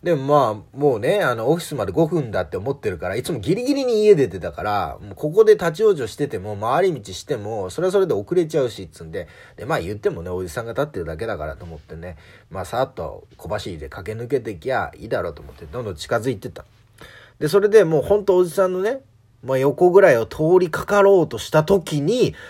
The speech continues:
そのおじいさんがスッて近づいてきて、「なんだ？」って思った瞬間に、そのおじさんが一言言ったの。「猫と犬どっちが好き？」<laughs> アンケート取ってる。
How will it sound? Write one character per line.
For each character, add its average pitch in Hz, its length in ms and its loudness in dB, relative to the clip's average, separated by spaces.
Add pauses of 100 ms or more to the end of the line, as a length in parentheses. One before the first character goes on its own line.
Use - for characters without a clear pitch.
(140)
そ - 160 -4
の 156 160 4
お 160 80 6
じ 190 80 4
い 208 40 0
さ 185 100 0
ん 127 40 -2
が 117 80 -2
ス - 280 2
ッ 311 60 4
て - 200 -8
近 - 200 2
づ 135 120 2
い 151 80 2
て 143 60 -8
き - 80 -10
て、 120 160 0 (180)
「な 269 180 8
ん 269 60 4
だ？」 302 100 8
っ 294 100 -2
て 165 80 4
思 139 100 0
っ - 20 -4
た 131 120 -2
瞬 131 180 -4
間 139 160 -2
に、 123 80 -6
そ 175 100 0
の 185 60 4
お 180 60 6
じ 160 60 -2
さ 175 60 0
ん 143 40 0
が 120 40 -8
一 - 240 4
言 220 180 0
言 135 120 0
っ - 20 -2
た - 160 4
の。 - 120 -6 (680)
「猫 180 340 4
と 156 100 6
犬 139 200 2
ど 151 120 4
っ 151 80 4
ち - 160 2
が 143 80 4
好 - 140 -4
き？」 147 240 0
<laughs> - 2250 4
ア 359 160 10
ン 311 100 4
ケ - 200 10
ー 349 40 10
ト 311 120 2
取 - 160 -4
っ - 20 -4
て - 160 -4
る。 277 240 -4